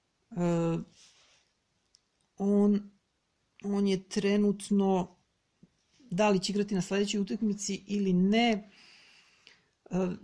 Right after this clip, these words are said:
još se, još se to ne zna, tako da su sinoć, tako da su sinoć preskočili, e, drugi igrači iz, iz,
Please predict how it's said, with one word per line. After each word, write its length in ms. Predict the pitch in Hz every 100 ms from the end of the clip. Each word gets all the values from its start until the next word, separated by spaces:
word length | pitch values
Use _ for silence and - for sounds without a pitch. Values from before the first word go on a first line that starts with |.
| 202 165
još 480 | 170 175 190 208 -
se, 360 | - - 185 - - - 185
još 320 | 190 202 208
se 120 | 196
to 220 | 185 208
ne 300 | 190 196 233
zna, 400 | 240 226 226 185 - _ -
tako 240 | 202 220
da 140 | 202 202
su 200 | 202 185
sinoć, 600 | - 240 226 208 - - - _ _ _ _ _ _ _ _ _ - 180 -
tako 280 | 190 190
da 140 | 190 185
su 140 | 190
sinoć 320 | - 214 202
preskočili, 640 | - 180 185 185 - 214 185
e, 1160 | 185 - - - - - _ _ _ _ - 175 170 165 160 - - - - 156 156
drugi 720 | 196 202 220 196 196 185 -
igrači 680 | 180 170 185 190 202 - 175 175
iz, 340 | 185 185 175
iz, 460 | 185 185 175 175 180